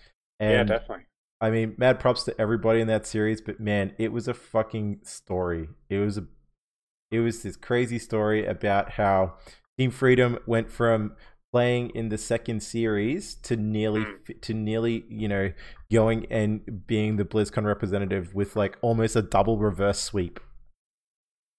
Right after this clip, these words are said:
Speaker 1: Man, that, like, that's really crazy though. Like, I, I, I'm like, "Oh man, it's too bad the story has a bad ending." <laughs>
Speaker 2: <laughs> Yeah, I know.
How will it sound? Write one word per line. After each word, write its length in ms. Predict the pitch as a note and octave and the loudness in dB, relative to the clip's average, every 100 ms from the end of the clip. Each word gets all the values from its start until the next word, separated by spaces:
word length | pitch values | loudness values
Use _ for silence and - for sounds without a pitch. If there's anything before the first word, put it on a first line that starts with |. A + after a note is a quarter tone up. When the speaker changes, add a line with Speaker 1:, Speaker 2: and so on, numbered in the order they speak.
| _ | _
Speaker 1:
Man, 240 | C#3 C#3 C3+ | 4 4 6
that, 240 | D#3+ D#3+ _ _ | 4 4 _ _
like, 280 | C3+ B2+ A#2+ - _ _ _ _ _ _ | 2 2 2 -6 _ _ _ _ _ _
that's 200 | C#3+ D#3+ | 4 6
really 160 | D#3 B2+ | 2 4
crazy 300 | A2+ A2+ A2+ | 4 2 0
though. 260 | G#2 F#2 G2 | -4 -6 -6
Like, 180 | G2 G#2+ | -6 -4
I, 120 | B2 - C3 B2 - | -4 -2 -2 -2 2
I, 80 | C#3 | 4
I'm 100 | D3+ | 6
like, 300 | C3+ A#2 - - | 4 2 -2 4
"Oh 180 | B2 | 4
man, 360 | A2 A#2+ A2+ G#2+ - _ _ _ _ _ _ _ _ _ - | 6 4 2 0 -10 _ _ _ _ _ _ _ _ _ -4
it's 120 | B2 | -2
too 100 | D#3 | 4
bad 120 | D#3+ | 6
the 60 | C3+ | 6
story 200 | C3 B2+ | 6 6
has 80 | A#2+ | 6
a 60 | A2+ | 6
bad 200 | A#2+ A#2 | 6 6
ending." 240 | C3 A2+ | 6 4
<laughs> 80 | - | 2
Speaker 2:
<laughs> 40 | - - - B2+ F#3 F#3 G#3 - G3 E3+ | 0 0 4 8 12 12 12 12 12 12
Yeah, 260 | E3 E3+ E3 | 12 12 12
I 160 | D#3+ | 12
know. 680 | D#3+ E3 E3+ E3 D3+ C3 A2+ | 12 12 12 12 12 10 6